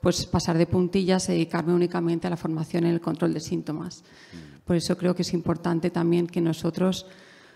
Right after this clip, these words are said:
Speaker 1: pues, dediquemos tiempo a, a formarnos en, en estas cuestiones.
Speaker 2: Fíjate, pues yo te...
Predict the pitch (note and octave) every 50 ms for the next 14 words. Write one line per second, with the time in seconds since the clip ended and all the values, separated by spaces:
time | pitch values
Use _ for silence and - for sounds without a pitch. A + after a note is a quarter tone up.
0 | _ _ _ - G#3 F#3 F#3+ F#3 F#3 F3+ - F#3+ F#3 F#3+ F3+ - - F#3+ F#3 F#3
1 | E3 F#3+ F#3+ F#3 F#3 F3 E3 D#3+ E3 D#3+ D#3+ - - - - - _ _ _ _
2 | _ _ _ - - - G#3+ F#3 E3 - F#3 F3 E3+ F3 D#3+ D#3+ E3+ F3 F3 E3+
3 | F3 - F#3+ F3+ E3+ E3+ D#3+ E3 E3 F3 - - F#3 E3+ E3+ - - D#3+ - -
4 | - F3 - - - E3+ F3+ F3 - - - _ _ _ _ _ _ _ _ -
5 | - - - - - _ _ _ - - - - _ _ _ _ _ _ _ _
6 | _ _ _ _ - - - _ _ _ _ _ _ _ - _ _ _ _ _
7 | _ _ _ _ _ - _ _ _ - - _ - G2 F#2+ - - _ - -
8 | A2 G2 A#2+ A2 F2 F#2 F#2 F2 F#2+ F2+ - B2+ B2 A#2 - - -